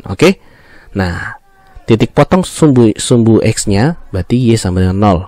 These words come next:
Kita cari dulu titik potong tumbu-, sumbu X-nya. Sumbu X, berarti Y sama dengan nol.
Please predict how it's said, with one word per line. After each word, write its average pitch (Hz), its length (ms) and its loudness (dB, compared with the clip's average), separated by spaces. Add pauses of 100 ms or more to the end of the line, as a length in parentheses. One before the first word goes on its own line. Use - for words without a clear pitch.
(180)
Kita - 160 -6
cari 87 160 -4
dulu 107 160 2
titik 101 160 0
potong 101 240 -4
tumbu-, 104 300 -4
sumbu 107 260 0
X-nya. 104 300 -4 (840)
Sumbu 196 400 4
X, 113 160 4 (1900)
berarti 120 480 -2 (680)
Y 92 260 -2
sama 101 320 -2
dengan 104 240 -2
nol. 110 320 -2